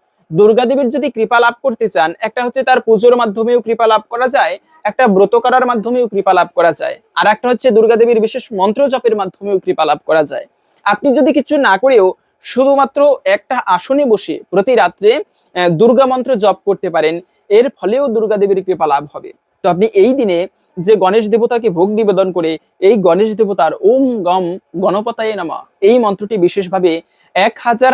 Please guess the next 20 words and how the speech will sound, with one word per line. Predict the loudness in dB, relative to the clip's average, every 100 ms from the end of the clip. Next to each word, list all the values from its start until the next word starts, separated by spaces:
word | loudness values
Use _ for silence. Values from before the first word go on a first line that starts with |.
| 0
আট | 0 0
বার | 2 0 0 -6 -4
জপ | -4 -4 -6
করবেন, | -8 -8 -12 -4 2
এর | 2
ফলেও | 2 -4 -2 -2
কিন্তু | -4 -2
গণেশ | -2 -2 -2
দেবের | 0 0
বিশেষ | 0 -2 -4 -6
কৃপা | -6 -2
লাভ | -2 -2
হবে। | -6 -16 -4
তবে | 0 2
আবারও | 2 2
বলে | 2 2
দিচ্ছি, | 0 -2 -2 -4
যারা | 0 -2 0
ভগবানের | -2 0 2 0 0
ভক্ত | -4 -4